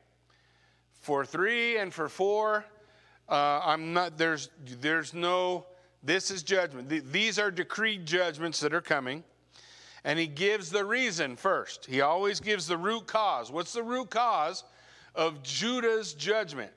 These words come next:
Now, we know Judah's judgment is gonna be fulfilled, uh, during the time of Jeremiah in the Babylonian captivity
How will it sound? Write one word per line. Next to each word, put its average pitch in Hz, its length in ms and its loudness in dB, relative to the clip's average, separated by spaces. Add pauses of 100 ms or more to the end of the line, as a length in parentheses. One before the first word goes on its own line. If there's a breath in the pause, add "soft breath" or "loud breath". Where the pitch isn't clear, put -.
Now, 151 160 0
we 185 120 0
know 240 220 2
Judah's 247 540 -2
judgment 185 580 0 (380 loud breath)
is 143 120 -6
gonna 196 200 0
be 202 160 -2
fulfilled, 214 1000 0 (380 soft breath)
uh, 151 300 2
during 190 300 0
the 185 120 -4
time 190 280 0
of 202 120 -6
Jeremiah 180 640 2
in 165 80 -6
the 156 80 -2
Babylonian 170 680 0
captivity 151 680 -4